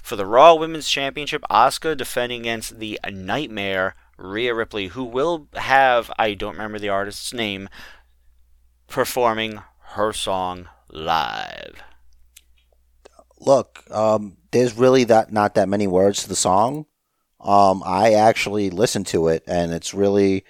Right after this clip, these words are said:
Speaker 2: the same three sentences over and over again. So good luck with that. But, um,
Speaker 1: Hmm.
Speaker 2: I, <sighs> look, I love Rhea Ripley. I'm a huge fan of hers. Um, the way she's being booked, I don't like it.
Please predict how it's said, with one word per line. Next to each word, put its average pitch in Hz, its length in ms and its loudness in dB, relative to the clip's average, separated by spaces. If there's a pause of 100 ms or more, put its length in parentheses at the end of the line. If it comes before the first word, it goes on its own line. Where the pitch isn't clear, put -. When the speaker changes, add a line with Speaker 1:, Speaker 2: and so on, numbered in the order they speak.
(720)
Speaker 2:
the 92 100 0
same 104 340 2
three 101 200 -2
sentences 95 560 -2
over 87 280 2
and 87 100 2
over 82 240 0
again. 78 380 -6
So 82 320 -2
good 98 200 -2
luck 98 140 2
with - 120 -6
that. - 300 -4
But, 98 160 4
um, 101 300 4 (480)
Speaker 1:
Hmm. 151 140 -4 (580)
Speaker 2:
I, 135 540 2 (400)
<sighs> - 440 -12
look, - 300 -2
I 107 160 2
love 120 320 4
Rhea 113 140 0
Ripley. 131 380 0
I'm 107 140 0
a 90 80 2
huge 127 420 -2
fan 101 320 0
of 110 120 -2
hers. 156 480 -2 (640)
Um, 101 840 2 (1120)
the 127 100 2
way 127 340 2
she's 156 320 -2
being 139 400 2
booked, 139 380 2
I 98 140 2
don't 104 180 4
like 92 280 0
it. 80 200 -6